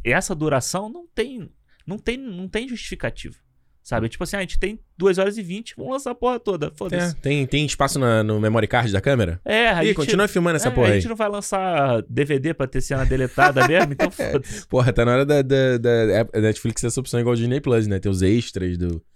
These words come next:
Speaker 1: É, porque
Speaker 2: Stranger Things,
Speaker 1: eu
Speaker 2: making
Speaker 1: tenho em
Speaker 2: off,
Speaker 1: casa,
Speaker 2: né?
Speaker 1: né, o, o, a primeira e a segunda temporada eles lançaram em Blu-ray.
Speaker 2: Uhum.
Speaker 1: Era um Blu-ray que vinha,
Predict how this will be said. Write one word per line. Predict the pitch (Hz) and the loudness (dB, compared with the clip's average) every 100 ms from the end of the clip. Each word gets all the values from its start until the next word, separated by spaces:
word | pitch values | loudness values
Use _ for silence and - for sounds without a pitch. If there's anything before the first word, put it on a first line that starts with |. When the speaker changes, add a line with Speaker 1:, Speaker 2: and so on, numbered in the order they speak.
| - | 0
Speaker 1:
É, | 175 139 180 156 - - | 2 4 2 0 -6 -2
porque | 208 | 2
Speaker 2:
Stranger | 107 104 | 4 4
Things, | 107 110 104 | 0 0 0
Speaker 1:
eu | |
Speaker 2:
making | 110 101 | 0 2
Speaker 1:
tenho | 101 | 2
em | 113 | 2
Speaker 2:
off, | 113 | 2
Speaker 1:
casa, | 156 135 131 | 0 0 0
Speaker 2:
né? | 127 123 | 0 -4
Speaker 1:
né, | - | -2
o, | 123 120 113 - | 0 0 0 -4
o, | 107 _ - | -12 _ -6
a | 110 | -4
primeira | - 120 143 | -4 -2 -2
e | |
a | 143 | -4
segunda | 135 131 | -6 -6
temporada | 131 131 120 127 | -6 -2 -2 -2
eles | 156 | -4
lançaram | 175 190 175 175 | -4 -4 -2 -2
em | 170 | -2
Blu-ray. | 135 117 104 101 - - | -2 0 0 -4 -10 -8
Speaker 2:
Uhum. | 110 101 101 | -6 -2 0
Speaker 1:
Era | 123 | 0
um | |
Blu-ray | 120 117 120 | 2 0 0
que | 127 113 | -2 -10
vinha, | 113 135 139 | -8 -6 -6